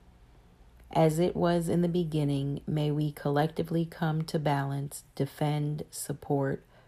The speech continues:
protect, and hold up high the wombs of women folk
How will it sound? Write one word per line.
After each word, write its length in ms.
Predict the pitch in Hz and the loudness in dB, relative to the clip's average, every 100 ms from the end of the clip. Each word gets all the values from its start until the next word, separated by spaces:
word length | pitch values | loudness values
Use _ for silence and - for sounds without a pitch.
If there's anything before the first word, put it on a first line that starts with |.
| _ | _
protect, 680 | - 143 - 143 139 - - - - - | -6 -4 0 0 0 -6 -20 -20 -20 -8
and 120 | - | -2
hold 400 | 147 160 160 170 | 0 4 4 4
up 160 | 165 165 | 2 0
high 400 | - 151 147 139 | -2 -2 0 0
the 140 | 139 | 0
wombs 480 | 135 139 147 151 156 | 0 0 0 0 0
of 180 | 147 135 | -2 -2
women 320 | 147 147 139 | 0 0 0
folk 420 | 139 131 127 - | -4 -4 -6 -8